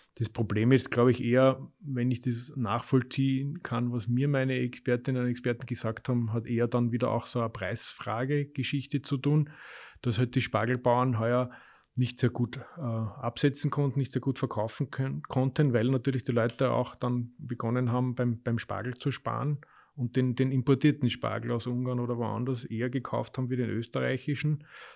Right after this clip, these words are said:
Das war natürlich ein Problem diesbezüglich und natürlich, äh,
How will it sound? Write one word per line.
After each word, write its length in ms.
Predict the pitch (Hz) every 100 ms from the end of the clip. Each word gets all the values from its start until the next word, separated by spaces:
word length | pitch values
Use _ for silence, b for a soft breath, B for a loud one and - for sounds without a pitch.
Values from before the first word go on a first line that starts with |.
| _
Das 180 | - 107
war 100 | 120
natürlich 600 | 127 123 135 135 107 -
ein 160 | 131 117
Problem 400 | 113 101 110 104
diesbezüglich 720 | 110 - 107 - 113 110 101
und 160 | 123 110
natürlich, 480 | 110 123 127 123 - B B B B -
äh, 260 | 113 107